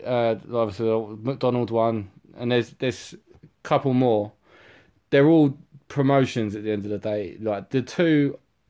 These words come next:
most iconic teams have gotta be Roy Hodgson's team and your team,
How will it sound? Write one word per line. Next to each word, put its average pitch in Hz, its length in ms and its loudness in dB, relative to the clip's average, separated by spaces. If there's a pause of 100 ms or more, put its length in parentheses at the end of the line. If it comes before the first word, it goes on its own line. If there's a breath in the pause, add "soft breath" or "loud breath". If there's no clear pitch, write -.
(120)
most 127 340 0
iconic 120 540 -2
teams 120 280 0
have 110 180 -6
gotta 127 260 2
be 117 280 0
Roy 117 180 4
Hodgson's 113 460 -2
team 113 320 -2
and 117 100 0
your 131 180 2
team, 101 320 -8